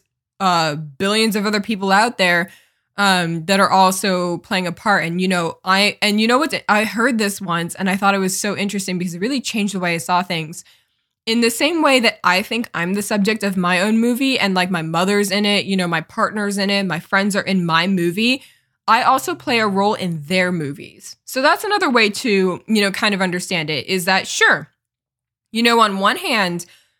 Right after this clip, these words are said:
I am the subject of my own movie. I'm the main character. And then there are all these other characters, you know, coming in and out of these scenes, you know, and I'm always interacting with them. However, I am also a character within somebody else's movie, you know? So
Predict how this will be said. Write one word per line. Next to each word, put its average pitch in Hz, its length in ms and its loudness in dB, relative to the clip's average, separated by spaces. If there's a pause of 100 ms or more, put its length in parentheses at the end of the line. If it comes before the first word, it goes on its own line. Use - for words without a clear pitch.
(260)
I 202 200 4
am 196 120 4
the 196 80 0
subject 190 380 0
of 175 100 -6
my 190 240 2
own 240 120 2
movie. 185 260 -2
I'm 180 160 0
the 165 80 -4
main 190 400 -2
character. 190 720 -2 (460)
And 208 160 0
then 202 120 0
there 202 100 4
are 180 80 6
all 214 120 4
these 208 180 -2
other 233 180 0
characters, 196 580 -4
you 190 60 -2
know, 180 140 -2
coming 214 340 -2
in 214 100 0
and 196 140 0
out 202 140 2
of 185 160 -4
these 170 200 -6
scenes, 202 640 -2
you 196 140 -2
know, 180 160 0
and 180 100 0
I'm 196 120 2
always 208 260 2
interacting 214 480 0
with 202 200 -4
them. 175 240 -2 (340)
However, 214 680 2 (360)
I 226 80 6
am 262 180 0
also 202 760 2
a 196 80 -2
character 196 580 -2
within 185 320 -4
somebody 196 540 0
else's 190 360 0
movie, 160 540 -12 (260)
you 208 120 -2
know? 196 180 2
So 214 340 0